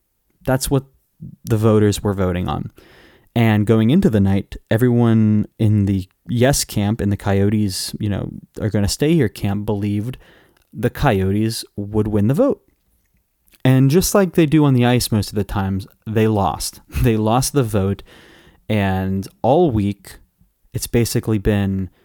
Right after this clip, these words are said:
"Where are the Coyotes going?" The day after, uh, Assistant Commissioner Bill Daly, uh, sorry, Deputy Commissioner Bill Daly, came out and said that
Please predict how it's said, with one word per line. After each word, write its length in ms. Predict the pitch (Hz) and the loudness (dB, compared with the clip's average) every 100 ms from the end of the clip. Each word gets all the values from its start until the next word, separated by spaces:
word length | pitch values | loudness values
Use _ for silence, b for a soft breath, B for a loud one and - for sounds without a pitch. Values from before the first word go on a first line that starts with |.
| _ _ _ _ _ - | _ _ _ _ _ -6
"Where 220 | 110 131 | 2 4
are 40 | |
the 80 | 139 | 4
Coyotes 400 | 127 117 101 101 | 4 2 2 2
going?" 320 | - 65 - - _ _ _ _ _ _ _ _ 139 - - | 0 -4 -6 -12 _ _ _ _ _ _ _ _ -20 -14 -2
The 140 | 120 | 0
day 200 | 113 117 | 4 6
after, 680 | 113 113 - 113 104 101 101 | 6 4 4 2 4 2 -2
uh, 220 | 98 101 - | -4 -8 -6
Assistant 440 | - - 110 120 - | -4 -4 0 0 2
Commissioner 640 | 117 107 - 104 98 95 | 0 2 2 4 4 0
Bill 220 | 92 92 | -2 -4
Daly, 600 | 98 110 127 139 139 147 b b b b b _ _ _ _ _ - | 0 2 4 4 2 -2 b b b b b _ _ _ _ _ -4
uh, 120 | 104 | -2
sorry, 200 | - 101 | 0 0
Deputy 360 | 104 101 107 101 | 0 2 0 0
Commissioner 420 | 101 95 - 95 | -2 -2 -2 -4
Bill 140 | - | -4
Daly, 280 | - - - b b b - | -4 -6 -10 b b b 0
came 200 | 120 110 | 4 4
out 180 | 110 | 4
and 120 | 113 98 | 2 0
said 420 | - 113 107 104 | 2 2 2 0
that 460 | 104 95 90 - | 0 2 0 -6